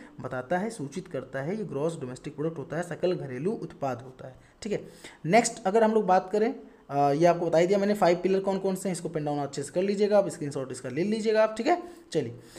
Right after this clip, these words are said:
Next question बन के आ रहा है हमारे सामने, थर्ड question, किस देश ने international chess federation ने एफ़आईडी, fight chess dot com online Nances Cup जीता है?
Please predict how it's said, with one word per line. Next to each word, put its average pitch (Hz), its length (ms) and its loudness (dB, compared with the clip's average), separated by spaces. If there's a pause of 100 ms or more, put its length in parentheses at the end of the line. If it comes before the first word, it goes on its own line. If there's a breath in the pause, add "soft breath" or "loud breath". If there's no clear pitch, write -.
(160 loud breath)
Next 220 260 4
question 240 240 2
बन 220 100 -2
के 208 120 -2
आ 185 100 2
रहा 175 120 2
है 165 60 2
हमारे 156 180 0
सामने, 151 340 -6
थर्ड 202 240 0
question, 202 300 -8
किस 214 260 -10
देश 165 380 -6
ने 190 160 -2
international 175 720 -4
chess 233 480 -2 (240 loud breath)
federation 175 520 -2
ने 131 240 -4 (280 loud breath)
एफ़आईडी, 190 720 2
fight 202 320 4 (340)
chess 208 300 0
dot 180 140 2
com 202 300 2 (140)
online 180 580 -2 (100)
Nances 180 800 -4
Cup 190 240 0
जीता 160 340 -2
है? 165 280 0